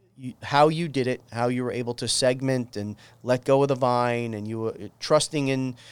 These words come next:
in your people and having protocols and having a hierarchy, and not just having it, writing it down, making sure it's explained, making sure it's accepted and digested. You're going through the craziness of trying to run a business.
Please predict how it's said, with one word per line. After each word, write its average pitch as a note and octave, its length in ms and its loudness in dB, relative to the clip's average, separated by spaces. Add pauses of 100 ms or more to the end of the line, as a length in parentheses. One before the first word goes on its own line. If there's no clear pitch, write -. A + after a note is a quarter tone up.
(120)
in C3+ 180 -2
your C#3 140 2
people B2 680 0
and G2+ 220 -6
having C3+ 320 0
protocols B2+ 800 4
and G2+ 100 -6
having C#3 320 2
a C3 60 0
hierarchy, B2+ 760 2
and C3 120 -4
not G#3 140 2
just - 180 -6
having G#2+ 380 -4
it, A#2 140 -8 (380)
writing D3+ 400 4
it C#3+ 140 0
down, A2 420 0 (380)
making C#3 420 0
sure B2+ 300 0
it's - 120 -6
explained, G#2+ 640 -6
making D3+ 380 -4
sure C3 280 -2
it's A#2 140 -4
accepted A2 500 -4
and G#2 140 -6
digested. G#2 580 -4 (380)
You're B2+ 140 -4
going D#3+ 320 6
through C#3+ 480 -2 (140)
the C3+ 80 -8
craziness C#3 720 -2
of B2 120 -10
trying C#3 240 2
to B2+ 60 -2
run B2 180 -2
a G#2+ 40 -2
business. A2 500 -2